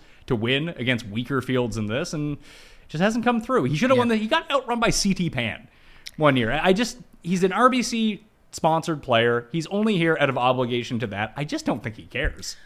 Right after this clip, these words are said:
Speaker 2: It's interesting. That's, I talked with Baroff on the Fantasy Golf Degenerates about this, because why does he, he still plays four days, though? So, what, like, well, he's there, might as well try. I know exactly what you're talking about. It was the Sunday seventy-seven. They was bouncing it off every brick thing that you could find in front of the greens, hitting it into the water, over the greens,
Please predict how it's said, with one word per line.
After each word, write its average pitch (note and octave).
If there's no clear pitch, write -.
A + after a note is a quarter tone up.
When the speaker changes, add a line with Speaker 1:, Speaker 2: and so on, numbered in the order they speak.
Speaker 2:
It's G#3
interesting. A3
That's, E3+
I G#3
talked G#3
with D#3
Baroff F3+
on D3+
the D3
Fantasy E3+
Golf E3+
Degenerates C#3+
about C#3
this, D3
because D#3
why G3
does D4
he, D4+
he G3
still E4+
plays C#4+
four C4
days, A#3
though? A#2+
So, G#3+
what, G3+
like, G3+
well, A3
he's G3
there, A#3
might G3
as G3
well F3
try. F#3+
I G3
know G#3+
exactly F#3
what F3
you're D3
talking G#3+
about. E3+
It -
was C3+
the C#3+
Sunday F#3
seventy-seven. F3+
They D#3
was B2
bouncing E3+
it F3
off E3+
every F3
brick E3+
thing G#3
that G3+
you F3+
could F#3
find F#3
in E3
front F#3
of F3
the E3
greens, E3
hitting F#3
it F3
into F3+
the D3+
water, E3+
over F#3
the F3
greens, E3+